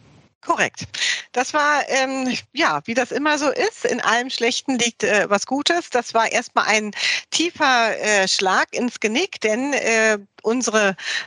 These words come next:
Gründer verkauften zu diesem Zeitpunkt ihren gesamten Bestand an die Deutsche Real Estate A G, die erste deutsche börsennotierte Immobilien A G. Kennen vielleicht die ein oder anderen noch.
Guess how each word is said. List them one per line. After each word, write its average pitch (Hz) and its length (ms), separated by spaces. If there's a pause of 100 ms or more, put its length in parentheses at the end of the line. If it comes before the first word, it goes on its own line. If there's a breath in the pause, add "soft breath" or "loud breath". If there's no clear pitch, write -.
(140)
Gründer 277 560
verkauften - 760
zu 233 140
diesem 214 300
Zeitpunkt 196 460
ihren 190 240
gesamten 180 500
Bestand 262 420
an 233 100
die 220 120
Deutsche 190 340
Real 190 160
Estate - 400
A 151 60
G, 208 240 (120)
die 214 220 (240 loud breath)
erste - 320
deutsche 202 460
börsennotierte 196 960 (300 loud breath)
Immobilien 202 420
A 139 100
G. 185 260 (240)
Kennen 240 280
vielleicht 180 400
die 190 100
ein 185 160
oder 185 180
anderen 202 400
noch. 330 240